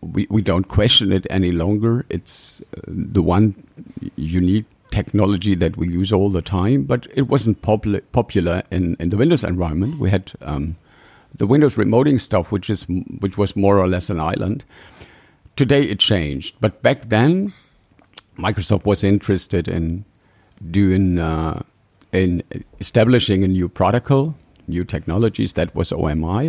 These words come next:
and all of a sudden I came in touch with that very, very young technology, D S C, desired state configuration, that was, uh, introduced, correct me if I'm wrong, in PowerShell four.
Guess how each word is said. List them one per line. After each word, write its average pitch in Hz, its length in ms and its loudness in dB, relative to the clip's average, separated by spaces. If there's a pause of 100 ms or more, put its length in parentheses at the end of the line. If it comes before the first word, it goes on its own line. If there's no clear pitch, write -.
and - 140 -6
all 147 160 2
of 123 100 0
a 113 80 2
sudden 110 320 2
I 98 140 0
came 101 300 2
in 95 100 -2
touch - 340 -2
with - 160 -2
that 87 300 -2
very, 101 380 2
very 95 280 2
young 98 400 0 (560)
technology, 90 640 0
D 82 220 -4
S 85 80 -4
C, 98 240 -2
desired 87 400 -4
state - 280 -4
configuration, 95 760 -2
that 107 140 0
was, 135 320 -2
uh, 135 200 2
introduced, 135 720 -2
correct 127 340 0
me 113 100 2
if 98 140 -4
I'm 101 180 0
wrong, 123 360 2
in 104 140 0
PowerShell 104 500 0
four. 156 520 2